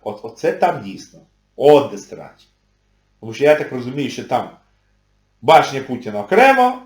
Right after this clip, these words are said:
потім ще там є ці башні, починаємо там Ш-, Шойгу, Герасимова, вони гавкаються,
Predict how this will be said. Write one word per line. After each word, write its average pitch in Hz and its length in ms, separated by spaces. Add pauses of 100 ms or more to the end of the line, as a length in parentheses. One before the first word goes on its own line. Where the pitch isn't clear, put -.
(120)
потім 123 280
ще - 180
там 117 200
є 104 100
ці 104 280
башні, 101 580 (140)
починаємо 110 580
там 85 120
Ш-, - 160 (460)
Шойгу, 143 380
Герасимова, 202 600
вони 202 200
гавкаються, 165 840